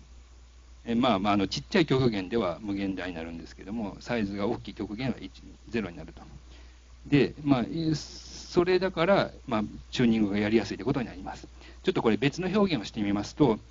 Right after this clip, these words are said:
バイトパフロップの小さなアプリケーションは、えー、データをメモリから一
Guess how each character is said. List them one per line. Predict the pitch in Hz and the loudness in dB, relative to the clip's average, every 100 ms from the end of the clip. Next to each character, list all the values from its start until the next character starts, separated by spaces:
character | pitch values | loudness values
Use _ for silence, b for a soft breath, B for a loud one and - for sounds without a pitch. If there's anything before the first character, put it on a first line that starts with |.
| B B - | B B 0
バ | 143 | 0
イ | |
ト | 156 | 2
パ | 175 175 | 0 0
フ | 175 | 4
ロ | 185 | 4
ッ | |
プ | 185 | 4
の | 120 | 2
小 | 107 160 | 2 0
さ | 151 | 0
な | 127 | -2
ア | 107 | -4
プ | |
リ | 113 | -6
ケ | 110 117 | -2 -2
ー | |
シ | 107 | -2
ョ | 98 | -4
ン | 98 | -2
は、 | 131 98 82 - - | 0 0 -2 -12 -8
え | 107 95 | -4 -4
ー、 | - | 0
デ | 143 160 | 2 2
ー | - | -2
タ | 156 156 | 0 4
を | 165 151 | 4 4
メ | 110 | 2
モ | 127 147 | 2 2
リ | 147 | 0
か | 147 | 0
ら | 117 | 0
一 | - | -2